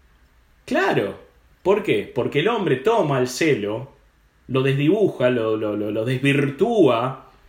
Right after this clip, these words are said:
y ser celoso está mal. La,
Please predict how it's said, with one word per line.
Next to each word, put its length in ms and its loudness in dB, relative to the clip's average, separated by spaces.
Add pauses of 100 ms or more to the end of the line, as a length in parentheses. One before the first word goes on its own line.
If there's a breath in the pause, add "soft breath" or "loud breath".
(460 soft breath)
y 100 0
ser 220 0
celoso 400 2
está 180 -2
mal. 540 -2 (2250)
La, 260 -2